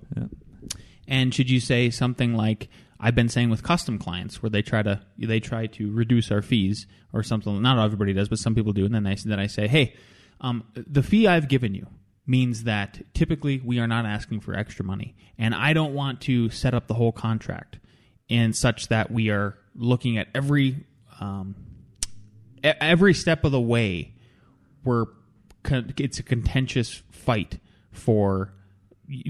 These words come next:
Speaker 2: getting this thing built properly."
Speaker 1: Yep.
Speaker 2: Uh, at the end of the day, we want to look forward to your project, and this, this fee allows us to look forward and be expeditious with all of changes, like, something like that. You
Speaker 1: Something
Speaker 2: know what
Speaker 1: like
Speaker 2: I'm saying?
Speaker 1: that. And then how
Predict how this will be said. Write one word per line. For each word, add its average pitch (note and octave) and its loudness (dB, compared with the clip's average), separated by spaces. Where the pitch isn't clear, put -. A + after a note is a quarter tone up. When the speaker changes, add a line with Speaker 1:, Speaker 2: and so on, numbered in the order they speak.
Speaker 2:
getting B2 4
this G#2+ 0
thing G#2 -2
built F#2 0
properly." - -4
Speaker 1:
Yep. G#2+ 2
Speaker 2:
Uh, G#2 0
at A2+ 0
the D3 6
end D3+ 2
of D#3+ 0
the D#3 2
day, C#3 4
we C#3+ 4
want B2 0
to A2+ 2
look A#2 2
forward B2+ 2
to C#3 6
your C3+ 4
project, C3+ -2
and A#2 0
this, C3 0
this B2+ 0
fee C3 2
allows A#2 2
us A2+ 2
to A2 2
look A#2 0
forward F#3 4
and A#2 -4
be A#2+ 0
expeditious B2+ -2
with A2 -2
all A2+ 0
of G#2 -6
changes, F2+ -2
like, A2+ -2
something A#3 2
like A#2 -4
that. F2+ -8
You - 0
Speaker 1:
Something D#3+ 6
Speaker 2:
know D3+ 4
what D3 4
Speaker 1:
like - 4
Speaker 2:
I'm - -2
saying? D#3+ 4
Speaker 1:
that. D#3 -6
And E3 -2
then F3+ 0
how E3 2